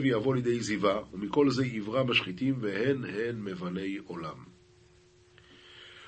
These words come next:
ובו הם מתחילים לקטרג עליו יום יום, עד שימסר בידם להמיתו מיתת עולם.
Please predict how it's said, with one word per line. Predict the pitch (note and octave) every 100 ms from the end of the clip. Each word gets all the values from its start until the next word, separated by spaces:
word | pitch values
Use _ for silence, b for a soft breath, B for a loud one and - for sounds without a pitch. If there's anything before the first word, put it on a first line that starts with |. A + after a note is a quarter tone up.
| B
ובו | C#3 C3+ F#3
הם | F3+ F3+
מתחילים | D#3+ D3 D3+ E3
לקטרג | D3+ C3+ C3+ D#3
עליו | D3 B2+
יום | B2+ C#3 C3+
יום, | C#3+ D3
עד | C#3 C3
שימסר | C3+ B2 G#2+ C3+
בידם | C3 B2 A#2+ C3
להמיתו | B2+ A2+ A2 G#2+ B2
מיתת | A#2+ A#2+ A2
עולם. | A2 G2+